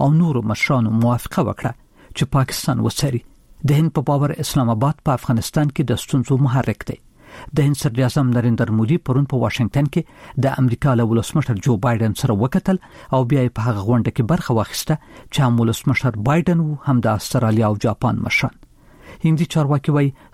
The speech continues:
صدر اعظم مودي په افغانستان کې د طالبانو تر واکمنۍ وروسته چې تیره میاشت یې کابل ونیو، په افغانستان کې د افراطي عناصرو په اړه خپله اندېښنه څرګنده کړه. په سپینه ماڼۍ کې د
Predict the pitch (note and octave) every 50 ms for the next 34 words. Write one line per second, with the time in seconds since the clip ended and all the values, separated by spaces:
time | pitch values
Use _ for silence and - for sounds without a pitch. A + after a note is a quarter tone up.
0 | - - C#3 A2+ - C3+ A#2 - - C3 A#2+ A#2+ A#2 A2+ G2+ C#3 E3 - - C3
1 | A#2 - - C3 A2+ A#2+ - - - D3+ D3 C#3+ - D#3 B2+ A#2+ - - A#2+ A2
2 | A2+ G#2 B2+ A#2+ A2+ G#2+ - - A#2+ A#2 A2 - - - A#2+ A2+ A2 G#2 A2 C#3+
3 | D#3 - - F3+ D#3+ - - - _ _ - - C#3+ - - G3+ F3+ D3+ A#2 A#2
4 | A#2 G#2+ - - B2+ - - B2 G#2+ G2+ C3+ D3 D3 E3+ F3 F#3 F#3 - - -
5 | - - - - - C#3 A#2 A2+ - - B2 A#2 G#2 - - E3 D#3+ D#3 - -
6 | B2+ A2+ A2+ - - - A#2 G#2+ - G3 F3+ E3 C3 A#2+ A2 - - - A2+ G#2+
7 | - - A#2 A2 G#2+ G#2 - - B2+ A#2 G2 G2 A2 G#2+ A#2 A2 - - C3 B2
8 | - - D#3 C#3+ B2+ C3 G2+ B2 D3 - - - C3 - _ _ _ _ - -
9 | - - - - - - D3 C3+ - - F3+ D#3+ D3+ C#3+ C#3 C#3 C#3+ C3+ - D3+
10 | C3